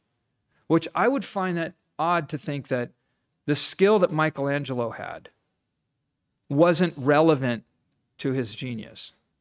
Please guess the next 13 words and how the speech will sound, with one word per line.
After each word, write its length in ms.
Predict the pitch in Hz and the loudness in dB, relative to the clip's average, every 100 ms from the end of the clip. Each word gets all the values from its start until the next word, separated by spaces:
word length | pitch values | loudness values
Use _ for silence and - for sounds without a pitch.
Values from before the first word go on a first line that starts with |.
| _ _ _ _ _ _ _ - | _ _ _ _ _ _ _ -8
or 160 | 135 135 | -4 -2
that 260 | 131 113 _ _ _ _ _ | -2 -4 _ _ _ _ _
the 80 | 147 | -4
capacity 840 | 147 147 - 208 208 190 143 131 | -2 -4 2 2 4 2 2 0
for 580 | 123 - 131 123 110 113 _ _ _ _ _ _ | -4 -8 -6 -4 -6 -12 _ _ _ _ _ _
Da 80 | - | -6
Vinci 380 | 127 156 151 143 | -2 -2 -2 -4
to 180 | - 170 | -4 -10
draw 520 | 123 139 131 104 104 _ _ _ - | -4 -2 -2 -2 -8 _ _ _ -10
and 160 | 135 | -10
to 100 | - | -8
write 260 | 127 135 127 | -4 -4 -2
backward 520 | 131 127 127 104 104 | -2 -2 -4 -12 -14